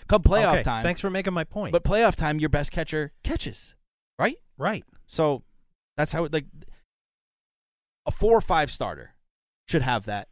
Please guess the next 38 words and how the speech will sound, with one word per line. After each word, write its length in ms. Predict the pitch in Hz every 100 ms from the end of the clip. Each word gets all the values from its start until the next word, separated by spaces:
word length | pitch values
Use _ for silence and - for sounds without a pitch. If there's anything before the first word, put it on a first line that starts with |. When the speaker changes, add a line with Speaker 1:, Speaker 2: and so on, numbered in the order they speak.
| _
Speaker 1:
that 240 | - 110 113
kind 180 | 113 101
of 60 |
relationship 440 | 92 90 - 90 -
with 100 | -
a 40 |
catcher, 300 | - - - _ _ _ -
not 140 | 101
your 140 | 95
ace. 320 | 71 - - - _ _ _ _ _ _ _ _ _ -
Agreed? 340 | 123 160 240 - _ _
Speaker 2:
No. 260 | 190 196 92 - - _ _ _ -
Speaker 1:
It's, 180 | 175
Speaker 2:
No, 60 | -
Speaker 1:
so 120 | 180
it 40 | 185
doesn't 240 | 196 196
Speaker 2:
disagree. 80 | 147
Speaker 1:
matter. 260 | 139 98 -
It 120 | 139
doesn't 220 | 170 160
Speaker 2:
Doesn't 200 | 170 170
Speaker 1:
matter. 200 | 175 165 95
Speaker 2:
matter. 40 | - - _ _ -
If 100 | 143
you 80 | 220
get 140 | 233
something 280 | 233 214 196
that 140 | 165
works, 540 | 127 160 135 - - - - - _ 156
you 60 |
stay 240 | 151 147 135
with 180 | 120
it. 120 | 87 - - - _ -
Speaker 1:
Okay. 300 | 117 90 73 - - _ _ _ _ _ _
Whatever 240 | - 113 110
you 80 | 110
say. 280 | - 78